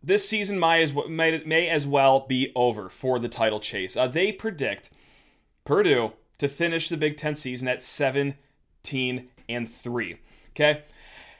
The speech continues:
However, you just saw that graphic, and, or if you're listening to the podcast, hear what was behind that graphic.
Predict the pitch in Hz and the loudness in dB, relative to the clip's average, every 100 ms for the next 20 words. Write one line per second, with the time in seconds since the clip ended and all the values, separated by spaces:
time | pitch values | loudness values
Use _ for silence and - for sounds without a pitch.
0 | _ - 160 185 180 120 - _ _ 98 | _ -2 6 8 8 6 -6 _ _ -6
1 | 127 160 156 165 156 156 143 123 127 123 | -4 -4 -2 4 6 6 2 4 6 6
2 | - 87 - - 135 135 135 147 214 254 | 2 -12 -12 -4 -2 0 0 2 2 4
3 | 214 196 185 175 143 139 139 - 175 165 | 4 2 2 -2 0 2 2 2 -2 0
4 | 233 240 214 185 165 156 156 147 135 131 | 0 4 4 2 -2 0 0 0 0 4
5 | 123 - 98 | 4 2 -10